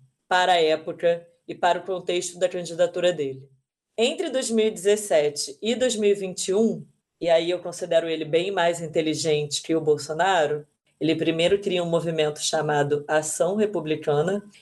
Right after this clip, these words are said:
e depois ele cria um partido chamado Partido Republicano.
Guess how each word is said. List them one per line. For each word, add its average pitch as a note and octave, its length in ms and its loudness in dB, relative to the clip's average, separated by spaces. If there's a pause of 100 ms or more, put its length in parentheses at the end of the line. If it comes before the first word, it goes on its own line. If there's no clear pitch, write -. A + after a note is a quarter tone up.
e G3+ 120 0
depois A3 540 4
ele A#3 220 -4
cria A3 460 -2
um G#3 200 -6
partido F#3 800 -4 (280)
chamado E3+ 460 0
Partido F3+ 540 -4
Republicano. F3 840 -2